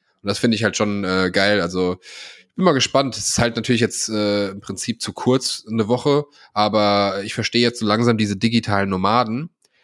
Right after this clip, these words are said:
Ich weiß zwar noch nicht, was ich davon halten soll, aber, ähm, die halt einfach an so Orten monatelang sind.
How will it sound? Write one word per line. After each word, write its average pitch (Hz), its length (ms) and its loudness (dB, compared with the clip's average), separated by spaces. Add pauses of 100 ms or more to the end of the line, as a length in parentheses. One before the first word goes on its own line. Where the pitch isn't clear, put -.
(140)
Ich - 120 -12
weiß 120 160 2
zwar 123 100 2
noch 117 80 4
nicht, 123 160 0
was 117 120 4
ich - 40 -6
davon 101 260 -2
halten 123 300 0
soll, 104 260 4
aber, 98 480 2
ähm, 98 300 -4
die 101 140 -2
halt 98 100 2
einfach 104 460 -4 (100)
an 101 140 -4
so 101 140 -2
Orten 101 500 0 (260)
monatelang 110 580 2
sind. 85 320 -6